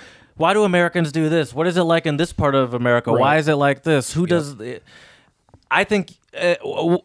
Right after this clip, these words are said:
Speaker 1: I think you need to take advantage of these next however many months and become a proper ambassador of, of the, of the United States.
Speaker 2: Okay, and how would you suggest me doing that, Jared?
Speaker 1: I'd say dr-, uh,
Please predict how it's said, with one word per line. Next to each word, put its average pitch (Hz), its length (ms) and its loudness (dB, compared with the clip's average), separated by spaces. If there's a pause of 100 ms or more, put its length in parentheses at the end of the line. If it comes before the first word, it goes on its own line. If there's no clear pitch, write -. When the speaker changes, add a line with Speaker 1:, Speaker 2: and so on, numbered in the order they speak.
(100)
Speaker 1:
I 156 120 2
think 196 300 0
you 165 280 2
need 180 260 0
to 147 480 0
take 156 360 -2 (280)
advantage 131 480 2
of 110 180 -2
these 120 540 -2 (360)
next 127 460 -2
however 131 340 0
many 131 180 4
months 123 280 2
and 139 100 -2
become 139 300 2
a 131 60 2
proper 127 460 0
ambassador 113 560 0
of, 101 100 -4
of 104 240 0
the, 101 180 2
of 95 140 -2
the 98 80 2
United 92 300 0
States. - 580 -8
Speaker 2:
Okay, 139 300 -4
and 151 80 -4
how 151 300 2
would 151 180 0
you 147 160 -2
suggest 123 460 -4
me 113 100 -4
doing 95 280 -8
that, 73 180 -20
Jared? - 200 -20 (320)
Speaker 1:
I'd 147 200 0
say 165 280 2
dr-, 139 480 -8
uh, 151 340 -2